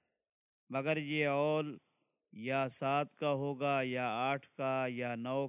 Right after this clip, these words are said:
کا یا دس کا، بس اس کے علاوہ نہیں آ سکتا۔ اور جو مسئلہ بارہ سے حل ہوتا ہے وہ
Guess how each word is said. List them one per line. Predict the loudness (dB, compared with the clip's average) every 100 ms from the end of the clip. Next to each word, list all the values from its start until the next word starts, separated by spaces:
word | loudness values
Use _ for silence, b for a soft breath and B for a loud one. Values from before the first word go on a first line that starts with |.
| -4
کا | -4 -2
یا | -2 -4 -6
دس | -6 -6 -6
کا، | -6 -8 -8 _ _ _ _ _ _ -6
بس | -2 0 0 -2 -4 -6
اس | -4 -4
کے | 0 0 2
علاوہ | 2 0 0 0
نہیں | -2 -2 0
آ | 0
سکتا۔ | -2 -6 -10 -6 -6 -6 -10 _ _ _ _ _ -4
اور | 2 4 2
جو | 0 -4 -2
مسئلہ | -4 -4 -4 -4 -2
بارہ | 0 2 2 0
سے | -2
حل | -4 -4
ہوتا | -4 -6 -4 -4
ہے | 0 -2 -2
وہ | -4 -6